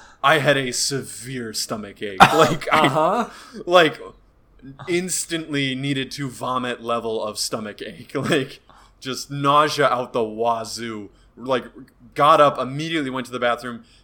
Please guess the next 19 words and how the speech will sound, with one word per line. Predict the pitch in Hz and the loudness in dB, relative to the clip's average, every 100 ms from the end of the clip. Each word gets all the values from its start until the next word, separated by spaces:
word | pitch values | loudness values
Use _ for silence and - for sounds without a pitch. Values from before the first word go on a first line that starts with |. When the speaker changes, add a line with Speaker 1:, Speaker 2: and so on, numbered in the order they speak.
| _ | _
Speaker 1:
Didn't | 214 285 247 | -8 -6 -4
throw | 202 170 | 2 6
up, | 165 151 | 8 6
but, | 160 156 | 2 2
like, | 143 127 - _ _ _ _ _ - | 2 2 -4 _ _ _ _ _ -18
felt | - 165 147 | 0 2 2
so | - - - 180 202 190 | -4 -6 2 4 4 2
uneasy | 156 156 147 151 135 135 117 | 2 0 0 -4 -4 -4 -2
that | 120 117 | 0 0
I | 117 | -2
just, | 127 - | -4 -6
like, | 123 - | -6 -4
sat | - - 127 135 - | -6 -4 0 0 0
on | 131 120 | -2 -2
an | 117 | -6
airplane | 123 135 135 143 131 120 | -2 -2 -2 -6 -6 -8
toilet | - 127 123 123 131 | -8 -4 -2 -2 -6
for, | - 127 | -6 -4
like, | 113 107 | -4 -6